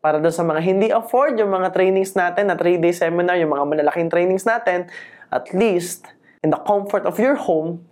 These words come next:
you can learn from M J Lopez. You can get value, a lot of value. At tandaan, na kahit nasa ang stages ka nito,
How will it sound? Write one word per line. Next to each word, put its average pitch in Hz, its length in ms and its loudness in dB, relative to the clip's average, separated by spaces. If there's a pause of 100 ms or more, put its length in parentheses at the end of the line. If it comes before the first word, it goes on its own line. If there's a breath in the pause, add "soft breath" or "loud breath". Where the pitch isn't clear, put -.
you 156 80 -6
can 156 160 0
learn 151 240 2
from 131 320 -4
M 117 160 -8
J 104 160 -4
Lopez. - 640 -14
You 160 80 0
can 143 240 -2
get 139 200 -2
value, 127 760 -4
a 123 160 0
lot 135 240 2
of 117 240 -4
value. 95 480 -4 (320)
At - 160 -4
tandaan, 220 800 -2 (200)
na 156 80 0
kahit 220 400 0
nasa 226 320 0
ang 220 160 -2
stages 202 560 0
ka 175 160 0
nito, 160 400 -2